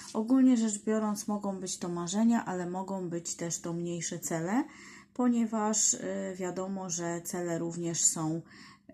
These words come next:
y, rzeczami, do których dążymy i również mogą być to bardzo duże cele, więc będziemy patrzyli pod kątem i marzeń, i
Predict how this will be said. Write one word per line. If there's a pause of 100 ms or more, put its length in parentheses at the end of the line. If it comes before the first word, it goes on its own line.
(540)
y,
rzeczami,
do
których
dążymy
i
również (240)
mogą
być
to
bardzo
duże
cele,
więc
będziemy
patrzyli
pod
kątem
i
marzeń,
i